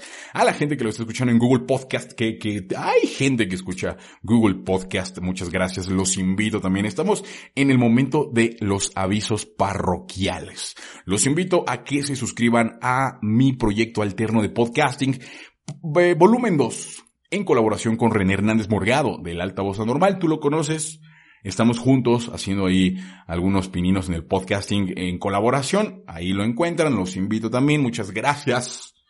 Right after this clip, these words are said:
por bancarse estos anuncios publicitarios. Recuerden que este video llega a ustedes y este podcast es patrocinado por Volumen dos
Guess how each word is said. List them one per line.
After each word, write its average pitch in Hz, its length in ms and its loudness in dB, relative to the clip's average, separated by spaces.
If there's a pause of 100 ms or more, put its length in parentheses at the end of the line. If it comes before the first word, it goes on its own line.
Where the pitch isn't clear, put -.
(220)
por 98 180 -4
bancarse 98 600 -4
estos 87 400 -8 (260)
anuncios 95 360 0
publicitarios. 92 520 -4
Recuerden 120 340 0
que 92 80 -6
este 92 160 -6
video 85 280 -4
llega 85 220 -4
a 85 40 -6
ustedes 85 480 -6 (380)
y 92 80 -4
este 147 220 2
podcast - 640 -2
es 82 120 -12
patrocinado 104 760 -2
por - 420 -8
Volumen 117 500 2
dos - 460 -10